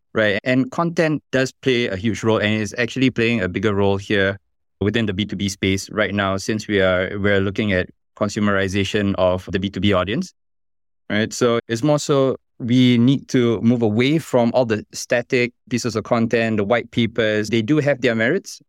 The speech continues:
right? But it's more so how do you build that deeper emotional connection with the B two B audiences? Because they're turning to be more, or they're turning to show more consumer traits, right? Rather than just straight on, "Okay, what are the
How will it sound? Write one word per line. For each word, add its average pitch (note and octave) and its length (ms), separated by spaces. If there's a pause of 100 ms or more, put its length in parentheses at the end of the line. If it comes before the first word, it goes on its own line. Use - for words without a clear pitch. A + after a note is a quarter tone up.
right? G#2+ 200
But G2+ 300
it's G#2+ 380
more A#2 240
so A#2 220
how B2 120
do A#2 80
you A#2 320
build G2 540
that G2+ 220 (180)
deeper G#2 380
emotional G2+ 800 (440)
connection G#2 580
with G2+ 260
the G2+ 100
B F#2+ 120
two - 100
B G2 140
audiences? F#2 380
Because A#2 340
they're A#2 300 (180)
turning D3+ 220
to C#3 100
be A#2+ 320
more, B2 800 (380)
or A2+ 320
they're A#2 240
turning D3 300
to B2 100
show C3+ 600
more A#2 360
consumer A#2 840 (240)
traits, - 500
right? A#2 340
Rather G#2 300
than F#2+ 240
just G2+ 280 (120)
straight G#2 260
on, G2 220
"Okay, G2 420
what G2 240
are G#2 80
the F#2 120